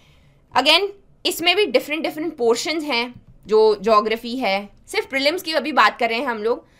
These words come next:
अ, ज्योग्राफी है, art and culture, then we have history as well as current affairs। So इस तरीके से इन हर एक पोर्शन में से तीन, तीन, चार, चार सवाल जो हैं यहाँ पर पूछे जाते हैं। देख लेते हैं सबसे पहले ट्वेंटी वन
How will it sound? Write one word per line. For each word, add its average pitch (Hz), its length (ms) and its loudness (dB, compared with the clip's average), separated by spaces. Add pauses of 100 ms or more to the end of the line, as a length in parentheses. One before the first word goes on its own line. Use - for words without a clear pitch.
(200)
अ, 202 200 6
ज्योग्राफी 233 540 0
है, 226 320 -2 (260)
art 185 160 2
and 247 120 -4
culture, 214 480 0
then 196 220 -4
we 208 140 -8
have 196 180 -2
history 214 720 -6
as 170 120 0
well 185 200 -2
as 233 80 -2
current 196 360 -2
affairs। - 680 -10
So 330 40 -4
इस 359 160 -4
तरीके 320 340 -6
से 330 360 -4 (240)
इन 294 180 0
हर 247 240 0
एक - 140 -6
पोर्शन 240 300 -2
में 226 180 -6
से 214 280 2
तीन, 226 240 -10
तीन, 214 200 -12
चार, 185 220 -2
चार 185 160 -4
सवाल 165 300 -6
जो 170 100 -10
हैं 185 120 -10
यहाँ 160 240 -14
पर 151 60 -8
पूछे 151 320 -14
जाते - 300 -20
हैं। 165 180 -18 (520)
देख 277 200 0
लेते 311 200 -2
हैं 349 100 2
सबसे 349 180 -4
पहले 262 220 2
ट्वेंटी 233 400 -6
वन 240 280 -4